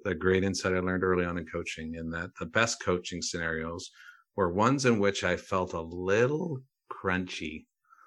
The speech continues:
you know, maybe a little annoyed, uh, and, and a little, and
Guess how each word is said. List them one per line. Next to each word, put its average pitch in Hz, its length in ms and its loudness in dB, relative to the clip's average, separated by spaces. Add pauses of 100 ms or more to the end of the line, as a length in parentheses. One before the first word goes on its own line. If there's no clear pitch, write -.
(260)
you 92 80 -4
know, 92 160 2
maybe 120 420 4
a 131 60 6
little 107 260 4
annoyed, 87 680 0 (680)
uh, 87 800 0 (100)
and, 98 600 4 (100)
and 98 380 2
a 92 120 -2
little, 113 300 8 (240)
and 98 220 0